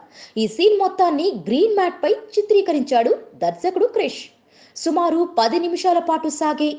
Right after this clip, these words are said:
ఈ సన్నివేశం మినీ క్లైమాక్స్‌లా ఉంటుందట. శాతవాహన రాజుల ఆధిపత్యాన్ని ప్రదర్శించే సన్నివేశం ఇదేనట. ఇక రెండో సీన్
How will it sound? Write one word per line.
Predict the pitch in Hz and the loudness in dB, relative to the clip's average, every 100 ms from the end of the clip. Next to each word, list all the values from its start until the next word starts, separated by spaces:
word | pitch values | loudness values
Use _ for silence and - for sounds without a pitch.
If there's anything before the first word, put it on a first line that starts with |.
| - | -6
ఈ | 226 | -6
సన్నివేశం | - 208 247 294 285 294 233 - - - | -4 -4 -2 -2 -2 -2 -4 -8 -20 -4
మినీ | 226 381 508 508 - | 2 4 6 4 4
క్లైమాక్స్‌లా | 330 339 349 349 - 320 | 0 2 0 -2 -4 -4
ఉంటుందట. | 311 247 262 220 - - _ _ _ | -2 -2 -2 -2 -4 -8 _ _ _
శాతవాహన | - 311 285 294 269 254 254 247 247 | -6 -2 0 0 2 2 2 0 2
రాజుల | 214 233 240 254 254 214 | 2 0 0 -2 -2 0
ఆధిపత్యాన్ని | 220 262 339 294 294 269 277 | 0 0 -2 -2 -2 -2 -2
ప్రదర్శించే | 285 180 233 262 269 226 262 | -2 -2 -2 -4 -6 -4 -6
సన్నివేశం | 254 - 226 254 277 262 269 339 - | -6 -4 -2 -2 -2 -2 -4 -6 -12
ఇదేనట. | 185 175 233 302 208 - - _ - - 311 | -8 -2 -2 0 -6 -6 -16 _ -20 -6 -2
ఇక | 285 | 0
రెండో | 226 277 403 415 | 2 0 2 0
సీన్ | 240 160 | -2 -6